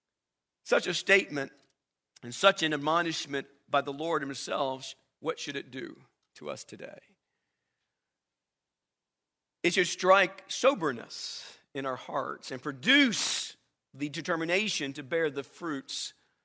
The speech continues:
of repentance. The i-, idea to have this said to you is the saddest day that you would ever experience.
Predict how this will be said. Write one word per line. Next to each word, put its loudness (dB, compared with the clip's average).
of -4
repentance. -10
The 0
i-, 2
idea 2
to -8
have -4
this -6
said -2
to -10
you -14
is -18
the -12
saddest -10
day -18
that -14
you -12
would -14
ever -12
experience. -20